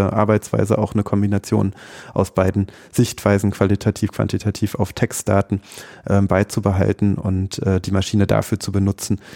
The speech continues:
in diesen Wust aus, äh, ja, Millionen und Milliarden von, äh, Textitems, die wir zum Beispiel in sozialer Medienkommunikation haben,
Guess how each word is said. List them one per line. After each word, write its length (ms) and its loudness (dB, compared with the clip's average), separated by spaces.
in 200 4
diesen 440 2
Wust 400 2
aus, 480 2
äh, 400 2
ja, 240 0
Millionen 520 4
und 160 0
Milliarden 500 0
von, 320 0
äh, 440 0
Textitems, 720 0
die 140 0
wir 100 0
zum 120 -2
Beispiel 260 0
in 80 -2
sozialer 400 0
Medienkommunikation 920 0
haben, 160 0